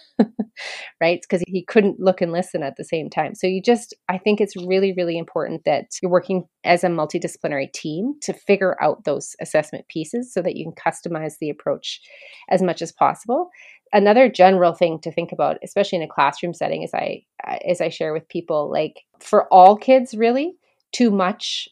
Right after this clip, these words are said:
on the walls or too much visual complexity is not, is not generally good. It's not generally better. One of my favorite resources that I share with school teams also is a simulate, this is in the list of things I'll send you, is a simulation video that,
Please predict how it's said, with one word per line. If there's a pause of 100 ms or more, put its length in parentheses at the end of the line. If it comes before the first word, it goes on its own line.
on
the
walls
or
too
much
visual
complexity
is
not, (500)
is
not
generally
good.
It's
not
generally
better. (400)
One
of
my
favorite (120)
resources
that
I
share
with
school
teams
also
is
a
simulate,
this
is (120)
in
the
list
of
things
I'll
send
you,
is
a
simulation
video
that,